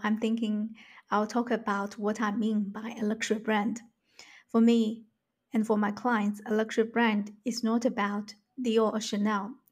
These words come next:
It's about standing in high worth and owning your ability and the power to lead and inspire. I define luxury branding is about embodying high frequency and high level transformation yourself and then extending it to your clients.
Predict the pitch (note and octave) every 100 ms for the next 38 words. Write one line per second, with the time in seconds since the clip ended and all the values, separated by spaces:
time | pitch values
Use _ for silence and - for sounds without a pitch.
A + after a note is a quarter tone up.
0 | _ B3 - A3 G#3 G3+ G3+ - A3+ A3+
1 | A3 G3+ G#3 G#3 G#3 A3 C#4 - - G3+
2 | - - A3+ A#3+ A#3+ B3 C4 A#3+ G#3 G#3
3 | - A3 A3+ A3+ A#3+ A#3+ - - - _
4 | A3+ G#3 - A3 G#3+ A3 G#3 G#3 G#3+ G#3+
5 | G#3 G3 - G#3 G3 F#3+ G#3 _ _ _
6 | _ _ - - - A3+ A#3 A3 A#3 A3
7 | G3+ G3+ G#3 - G#3+ G#3 G#3 G#3 G#3 G3+
8 | G#3 A#3 - A3+ G#3+ G3+ G3+ G3+ G#3 G#3
9 | G#3+ A3+ G#3+ - G#3+ A3+ A3+ A3+ A3 A3
10 | G#3 G#3 G3+ G#3 G#3 G#3+ G#3+ G#3+ G3+ -
11 | G#3 G3+ G#3 G#3 G#3 - G#3+ A#3+ D#4 _
12 | - - - - G#3+ G#3 G#3+ G#3+ A3+ -
13 | - G#3 G#3 G#3 - A3+ - G#3 A3 -
14 | -